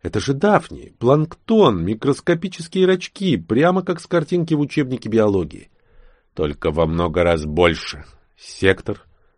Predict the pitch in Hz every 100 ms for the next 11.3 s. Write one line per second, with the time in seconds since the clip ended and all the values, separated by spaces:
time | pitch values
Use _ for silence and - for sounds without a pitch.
0 | _ 71 73 73 - _ _ _ _ _
1 | _ _ _ _ _ - 110 135 165 170
2 | 156 - 160 170 165 147 113 110 127 123
3 | 131 131 120 - 113 95 101 104 87 98
4 | 85 82 - 113 117 - 117 113 127 101
5 | 85 85 - 90 92 90 87 80 90 95
6 | 92 - 92 82 107 113 104 98 82 95
7 | 85 104 - 98 - 107 101 82 90 92
8 | 92 - 87 78 92 85 - 64 - -
9 | 85 95 - - 135 131 - - 107 123
10 | 135 139 - 107 95 92 98 101 110 -
11 | 101 90 85